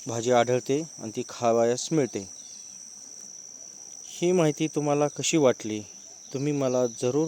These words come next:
कमेंटमध्ये सांगा आणि जर तुम्ही माझ्या चॅनलवरती नवीन असाल तर माझा चॅनल तुम्ही सबस्क्राईब करायला विसरू नका, शेअर करा.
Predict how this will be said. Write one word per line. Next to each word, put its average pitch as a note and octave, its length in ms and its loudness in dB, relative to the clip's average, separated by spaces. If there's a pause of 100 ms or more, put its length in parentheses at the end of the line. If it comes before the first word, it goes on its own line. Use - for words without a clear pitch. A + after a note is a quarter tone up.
कमेंटमध्ये A#2+ 580 -2
सांगा G2+ 400 -6 (1080)
आणि C#3 300 0
जर C#3 220 2
तुम्ही C3+ 300 -4
माझ्या B2+ 340 0
चॅनलवरती B2+ 520 -2
नवीन B2 300 2
असाल G#2+ 380 0 (960)
तर B2 120 0
माझा A2+ 360 0
चॅनल A#2 460 0
तुम्ही A#2 200 -2
सबस्क्राईब C3 520 2 (100)
करायला A2+ 320 2
विसरू A2 400 0
नका, G2+ 300 -6 (500)
शेअर C3 360 4
करा. F#2+ 300 -8